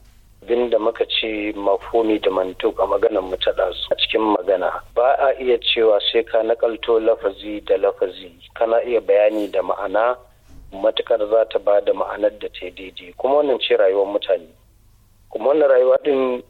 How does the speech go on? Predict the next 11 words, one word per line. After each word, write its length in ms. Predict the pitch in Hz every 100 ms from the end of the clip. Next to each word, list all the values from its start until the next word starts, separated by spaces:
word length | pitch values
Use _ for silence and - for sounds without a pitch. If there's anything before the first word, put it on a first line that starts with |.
| _ _ _ - _ _ _
eh, 220 | 98 92 92
ma'asumi 800 | 107 - - 151 151 139 139 120
amincin 380 | 127 123 120 135
Allah 200 | 120 110
ya 60 |
tabbata 420 | - 104 110 - 110
gare 240 | 101 110
shi 140 | - 101
da 80 | -
Allah 200 | 113
ya 60 | 107